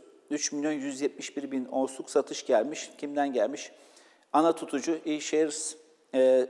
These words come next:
Silver Trust'tan gelmiş. Ve totaldeki stok yapısı da sekiz yüz elli altı milyon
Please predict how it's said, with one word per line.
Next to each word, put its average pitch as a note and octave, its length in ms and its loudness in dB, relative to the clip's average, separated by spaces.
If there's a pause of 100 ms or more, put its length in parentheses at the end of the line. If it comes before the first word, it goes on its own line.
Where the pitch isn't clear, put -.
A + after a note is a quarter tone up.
(140)
Silver D3 300 2
Trust'tan A#2 560 0
gelmiş. A#2 460 -4 (540)
Ve C#3+ 200 8
totaldeki D3+ 680 4
stok - 360 0
yapısı - 300 -2
da E3 120 4
sekiz C#3 380 -8
yüz C#3+ 100 2
elli C#3 100 2
altı C#3 280 2
milyon C#3 280 -2